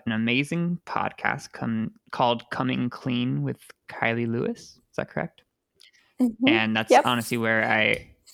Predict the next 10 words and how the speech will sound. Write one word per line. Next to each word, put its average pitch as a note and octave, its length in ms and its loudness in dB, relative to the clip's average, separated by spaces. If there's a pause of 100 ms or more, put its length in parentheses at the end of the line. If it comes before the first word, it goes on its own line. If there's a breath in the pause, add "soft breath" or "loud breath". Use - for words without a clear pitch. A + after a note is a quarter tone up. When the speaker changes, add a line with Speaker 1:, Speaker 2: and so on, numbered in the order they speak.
Speaker 1:
heard D#3+ 300 2
of B2 100 -2
Sheila's A#2 440 -2
story. G#2+ 500 2
And, A2 340 0 (460 soft breath)
um, - 520 -4 (400)
I A#2 80 4
just A#2 180 -2 (140)
absolutely A#2+ 500 0
love A2 340 0